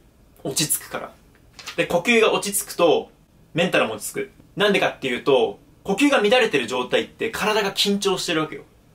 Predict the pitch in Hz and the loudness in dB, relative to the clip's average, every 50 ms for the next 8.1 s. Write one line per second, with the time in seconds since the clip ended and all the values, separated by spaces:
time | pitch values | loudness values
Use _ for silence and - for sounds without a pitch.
0 | _ _ _ _ _ _ _ _ - - 180 202 208 220 190 147 156 139 139 - | _ _ _ _ _ _ _ _ -6 0 2 2 4 4 2 2 0 -2 -2 0
1 | 165 - 202 - 180 180 180 180 - - 135 - - - - - 202 226 - 208 | 0 0 0 0 -2 -4 -4 -4 -2 -4 -4 -4 -4 -10 -4 -2 -2 2 2 4
2 | - - 180 135 - - - - 104 - 160 151 147 143 139 131 135 135 139 135 | 4 4 2 2 -2 -6 -12 -14 -2 0 2 2 2 2 0 -4 -2 0 0 0
3 | - - - - - 175 147 - 147 151 147 - - _ - 127 123 113 101 - | 0 -2 -4 -6 -2 -2 0 2 2 0 0 -2 -8 _ -4 0 0 0 0 -2
4 | - _ _ _ - - - 151 135 120 113 - - - 127 117 110 104 101 - | -8 _ _ _ -10 -4 0 2 2 2 2 -2 -4 -4 -4 -2 -2 -4 -6 -8
5 | - - - _ _ _ _ _ 160 151 - - - - 254 254 262 262 - - | -18 -20 -20 _ _ _ _ _ -6 -4 -4 -6 0 2 2 4 4 4 2 2
6 | - - _ _ _ _ _ _ _ _ _ - 147 170 240 254 247 - - - | 0 -10 _ _ _ _ _ _ _ _ _ -2 0 2 2 0 0 -6 -6 -4
7 | - - - - - - - 139 127 117 117 123 120 123 117 107 98 110 107 104 | -4 -4 -4 -6 -8 -6 -2 -2 0 0 0 0 0 0 0 0 2 2 0 0
8 | - - | -2 -6